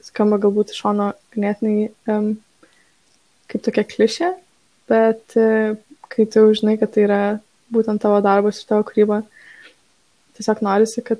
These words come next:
tai, jo, kad žmogus į tai pasižiūrėtų ir galbūt galėtų pasisemti kažkokį įkvėpimo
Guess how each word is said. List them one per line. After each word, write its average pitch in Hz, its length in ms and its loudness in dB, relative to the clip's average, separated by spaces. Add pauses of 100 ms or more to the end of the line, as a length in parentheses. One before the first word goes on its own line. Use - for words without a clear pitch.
tai, 220 180 6 (1700)
jo, 226 140 4
kad 214 160 -4
žmogus 226 280 2
į - 80 -20
tai 220 120 4
pasižiūrėtų 220 680 2
ir 220 160 2
galbūt 214 380 -4
galėtų 208 280 0
pasisemti 214 440 -4
kažkokį 220 380 -4
įkvėpimo 214 420 -2